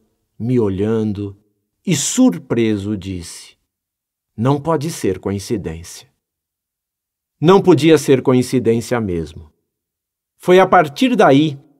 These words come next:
e ao receber o convite para escrever este livro, que percebi o quanto é necessário desmistificar as questões que permeiam o ato do suicídio.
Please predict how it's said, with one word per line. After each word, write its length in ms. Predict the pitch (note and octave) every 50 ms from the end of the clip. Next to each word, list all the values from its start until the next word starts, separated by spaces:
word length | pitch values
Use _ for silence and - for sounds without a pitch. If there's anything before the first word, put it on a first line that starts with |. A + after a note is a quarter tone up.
| _ _ _ _
e 60 | C#3 C#3
ao 80 | C#3+
receber 500 | C#3 E3 D#3 - - D3+ C3 D#3 E3 D#3+
o 60 | D#3+
convite 560 | C#3+ - E3 C#3 B2 G2+ C3 D#3+ E3 - - C3
para 200 | - A#2+ A#2 A#2+
escrever 540 | A2+ - - B2 B2 G#2+ G2+ G#2+ C#3+ D3
este 300 | D3+ C#3 C#3 - - A2+
livro, 500 | F#2+ F#2 G2+ A2 A2+ A2 G2+ G2+ G2+ F2+ - _ _ _ _ _ _ _ _ _
que 120 | - E3+
percebi 600 | - C3+ G#3 G#3+ F3 - - E3 C3 B2+ F3 G3
o 100 | F#3 E3
quanto 440 | C3+ - _ - A3 B3 C#4 - -
é 40 | F#3+
necessário 800 | F3 E3+ E3 - - - A#2+ - - - D3+ D3+ E3 D3+ C#3 B2+
desmistificar 1400 | A#2+ A#2 D#3+ G3 A3 - G3 F3 D#3+ - - - G3+ F3 - - B2+ - - D#3+ D#3+ E3+ E3+ D#3 A#2+ G#2 - _ _
as 180 | - C3+ C3+ -
questões 760 | _ - D3 B2 - - - - - E3 F3+ G3 F#3 F3+ -
que 140 | - -
permeiam 840 | C3+ - _ F3+ E3 C#3 C3+ C3+ E3 F#3+ G3 F#3 D#3+ C3+ B2 G#2+ G2+
o 100 | G2 G#2
ato 280 | G#2+ G#2+ G#2 - -
do 140 | G#2 G2 G2+
suicídio. 800 | F#2+ - - A2+ F#2+ F2+ - - - G#2 G2 F#2+ E2+ E2 E2 E2+